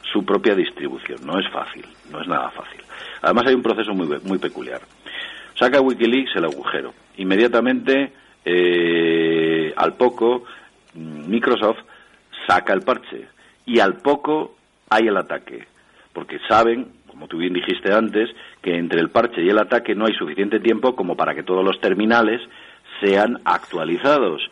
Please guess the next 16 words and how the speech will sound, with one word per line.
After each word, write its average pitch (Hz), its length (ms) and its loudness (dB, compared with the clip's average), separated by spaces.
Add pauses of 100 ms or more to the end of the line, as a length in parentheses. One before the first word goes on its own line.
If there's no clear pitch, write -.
(340)
y 113 300 0 (220)
tenían 113 600 4
la 90 120 0
obligación 117 560 2
de 98 120 -2
efectuar 113 400 0
el 110 80 2
ataque 98 340 0
en 95 100 -4
ese 113 160 0
momento, 107 340 0
porque 90 240 -2
si 85 140 -4
no, 92 160 2
a 82 120 2
posteriori 98 720 0